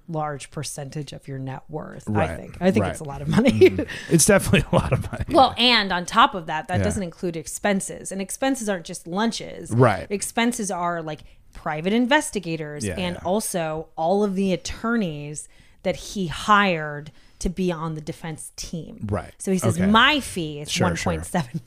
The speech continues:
Speaker 1: million or
Speaker 2: Yeah.
Speaker 1: whatever." But he actually ended up hiring tons of high-priced lawyers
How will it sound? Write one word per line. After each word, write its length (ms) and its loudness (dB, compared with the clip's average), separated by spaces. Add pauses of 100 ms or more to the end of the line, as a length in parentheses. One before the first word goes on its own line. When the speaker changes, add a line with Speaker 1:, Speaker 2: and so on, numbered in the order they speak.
Speaker 1:
million 340 0
or 60 -12
Speaker 2:
Yeah. 60 -12
Speaker 1:
whatever." 480 -2 (280)
But 180 0
he 240 0
actually 400 -2
ended 160 -6
up 100 -12
hiring 540 -8
tons 380 -6
of 80 -10
high-priced 800 -4
lawyers 640 -8